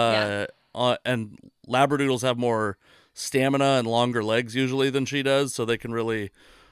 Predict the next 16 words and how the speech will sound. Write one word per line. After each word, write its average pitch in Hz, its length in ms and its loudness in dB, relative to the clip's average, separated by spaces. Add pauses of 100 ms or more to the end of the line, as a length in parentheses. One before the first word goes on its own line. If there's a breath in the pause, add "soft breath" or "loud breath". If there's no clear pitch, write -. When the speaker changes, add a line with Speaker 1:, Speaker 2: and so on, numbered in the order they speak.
(180 soft breath)
Speaker 2:
um, 98 580 -2
and 139 100 2
they're 139 100 4
Speaker 1:
They 123 40 0
can 123 60 2
Speaker 2:
mean 156 180 4
Speaker 1:
keep 170 80 2
Speaker 2:
enough 170 280 2
Speaker 1:
up. - 40 -20
Speaker 2:
that 131 160 -2
they're, 131 180 2
like, 120 400 0 (160)
that 117 240 -2
she, 123 380 -2
they, 113 200 -2
like, 107 400 -4